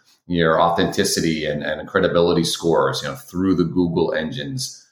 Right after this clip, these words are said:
making sure you're posting those pillar and cluster pages and you're creating dynamic content that can engage with your customers and audience in a unique way. A lot of blog posts, a lot of social media tools, a lot of consistent messaging and branding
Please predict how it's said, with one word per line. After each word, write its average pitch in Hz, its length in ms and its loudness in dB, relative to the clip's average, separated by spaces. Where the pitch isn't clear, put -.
making 90 280 0
sure 90 200 -2
you're 82 260 -2
posting 95 420 0
those - 300 -4
pillar 90 440 4
and 73 160 -4
cluster - 640 -2
pages 90 580 0
and 82 140 0
you're 80 120 -6
creating 90 380 0
dynamic 85 520 2
content 85 460 0
that 82 140 -2
can 78 100 -16
engage 85 600 -2
with 87 140 -4
your 82 160 2
customers 90 480 2
and 80 100 -4
audience 82 420 2
in 85 80 -6
a 78 40 -4
unique 80 400 -6
way. 73 400 0
A 82 40 -8
lot 85 200 2
of 85 100 -2
blog 85 420 2
posts, - 480 -6
a 71 60 -12
lot 80 160 0
of 107 80 0
social 104 480 0
media 90 420 2
tools, 73 360 -4
a 87 40 -2
lot - 160 2
of - 80 -2
consistent - 880 -2
messaging 98 600 -2
and 80 160 -2
branding 85 580 0